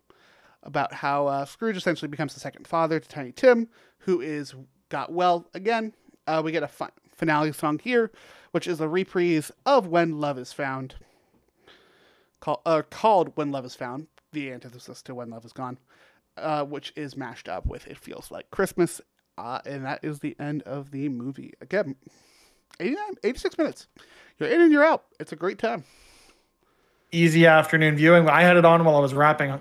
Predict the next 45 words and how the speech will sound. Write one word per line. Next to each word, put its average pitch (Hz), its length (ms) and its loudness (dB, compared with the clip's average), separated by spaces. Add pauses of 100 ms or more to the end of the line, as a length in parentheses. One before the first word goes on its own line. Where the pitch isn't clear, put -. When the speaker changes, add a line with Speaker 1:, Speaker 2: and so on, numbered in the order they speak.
Speaker 2:
Christmas 170 400 -2
gifts. 185 260 0
It 147 80 -2
was, 131 320 -4
uh, 127 500 4
the 147 140 4
right 139 560 2
background 131 540 2
noise 123 400 -2
for 127 240 -2
that 127 180 0
activity. 120 500 -6 (200)
That's - 140 -2
Speaker 1:
I, - 40 -12
Speaker 2:
for 120 80 -8
sure. - 260 -8
Speaker 1:
I 139 120 -14
turned 170 240 -6
it 165 100 -2
on 175 140 -2
this 170 160 -8
morning 170 280 -6
just 139 200 -14
while 135 100 -10
I 143 120 -8
was 127 120 -16
drinking 147 300 -14
my 151 80 -10
morning 139 260 -10
coffee. - 320 -18 (800)
Speaker 2:
As 123 120 -8
one 123 180 0
does. - 340 -8 (120)
Speaker 1:
Mm-hmm. 135 360 -12
It 160 140 -4
is 151 160 -4
just, 170 220 -6
it's 175 200 -8
that 151 180 -6
perfect 160 560 -6 (1700)
chill, 151 440 -2 (160)
watch 143 220 -6
a 143 40 -18
good 135 180 -10
movie. 131 300 -12